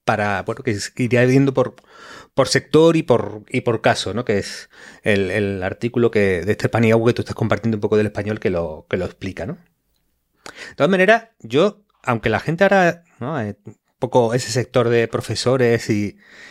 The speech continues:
y de gente de, un poco muy preocupada por la I A,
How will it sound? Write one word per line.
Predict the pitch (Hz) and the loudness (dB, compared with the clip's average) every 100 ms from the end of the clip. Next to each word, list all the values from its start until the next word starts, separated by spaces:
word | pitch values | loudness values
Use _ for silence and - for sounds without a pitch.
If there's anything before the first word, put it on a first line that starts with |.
| - | -20
y | _ 117 | _ -6
de | 98 98 95 95 95 | -4 -2 -2 -2 -4
gente | - 117 117 | -2 -2 0
de, | 117 110 104 104 98 95 82 _ _ | 2 2 2 0 -2 -6 -12 _ _
un | 127 | -16
poco | 117 110 113 110 104 | -12 -2 0 2 0
muy | 113 120 | -2 0
preocupada | 123 123 107 117 117 | 2 0 0 0 2
por | 120 113 | 0 0
la | 107 | 2
I | 123 | 2
A, | 107 | 2